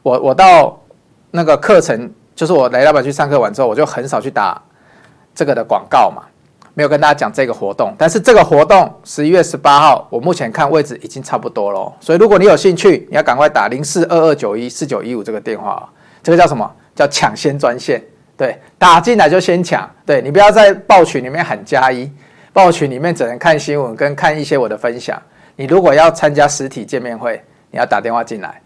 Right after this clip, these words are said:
对，因为现在诈骗很多，所以我们要确认。对，好，所以呢，十一月十八号的分享会你要记得要看哦。好，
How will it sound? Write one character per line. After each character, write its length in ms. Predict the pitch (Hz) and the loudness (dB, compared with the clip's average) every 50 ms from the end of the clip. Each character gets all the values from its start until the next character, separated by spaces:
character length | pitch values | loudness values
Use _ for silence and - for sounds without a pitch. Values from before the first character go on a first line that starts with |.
| _ _ _ _ _ _ _ _ | _ _ _ _ _ _ _ _
对， 260 | - 120 101 - - _ | -6 -6 -6 -8 -12 _
因 80 | 135 | -10
为 60 | 139 139 | -8 -6
现 100 | 147 135 | -6 -6
在 60 | 135 | -2
诈 160 | - 143 123 | -2 -2 -2
骗 160 | - 143 131 | -2 -6 -10
很 100 | - - - | -10 -14 -16
多， 240 | _ - - - - _ _ _ _ _ _ _ | _ -14 -14 -14 -16 _ _ _ _ _ _ _
所 120 | - 123 | -6 -4
以 60 | 120 | -4
我 80 | 117 104 | -4 -6
们 100 | 101 117 | -6 -4
要 160 | 120 123 - - _ | -4 -4 -4 -6 _
确 240 | - - 180 143 120 | -4 -2 0 0 0
认。 180 | 123 117 107 - _ _ _ _ _ _ _ | -2 -4 -8 -12 _ _ _ _ _ _ _
对， 160 | - - - _ _ _ _ | -20 -20 -20 _ _ _ _
好， 320 | - 151 151 - - - _ _ _ _ _ | 0 0 0 0 -2 -12 _ _ _ _ _
所 180 | _ - 202 226 | _ -2 0 2
以 40 | 233 | 2
呢， 260 | 214 208 214 214 214 _ _ _ _ _ _ _ | 2 0 0 -2 -8 _ _ _ _ _ _ _
十 220 | - - - 180 | -18 -6 -2 0
一 120 | 202 226 240 | 0 2 4
月 140 | 254 240 | 2 2
十 120 | - - - | 2 2 0
八 180 | 175 180 190 | 2 4 6
号 80 | 196 180 | 6 6
的 80 | 160 151 | 4 4
分 140 | 165 180 | 0 0
享 160 | 160 143 110 120 | 2 0 0 0
会 120 | 147 139 | 0 -2
你 80 | 117 113 | -2 -2
要 100 | 117 117 | -4 -4
记 100 | - 135 | -6 -6
得 100 | - 107 | -4 -2
要 120 | 101 101 | -2 -2
看 200 | 101 - 131 104 92 | -2 -4 -6 -8 -8
哦。 120 | 78 - - _ _ _ _ _ _ _ _ _ _ _ | -10 -16 -18 _ _ _ _ _ _ _ _ _ _ _
好， 240 | - - 95 - | -4 -2 -2 -2